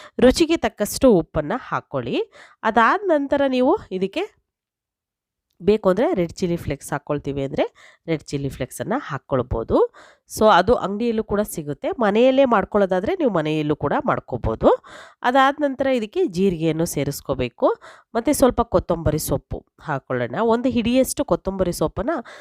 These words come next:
ಸಣ್ಣದಾಗಿ ಕಟ್ ಮಾಡಿ ಹಾಕ್ಕೊಂಡಿದ್ದೀನಿ ನಾನು.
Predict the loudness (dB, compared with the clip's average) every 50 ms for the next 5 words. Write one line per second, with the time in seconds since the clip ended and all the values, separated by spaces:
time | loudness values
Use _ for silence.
0 | -20 _ -18 -8 0 4 4 4 4 4 0 2 2 2 0 0 -2 -4 -4 -4
1 | -6 -6 -6 -4 -2 -2 -2 -4 -4 -2 -4 -4 -4 -4 -6 -6 -6 -6 -8 -10
2 | -10 -8 -6 -6 -2 0 0 0 0 -2 _ _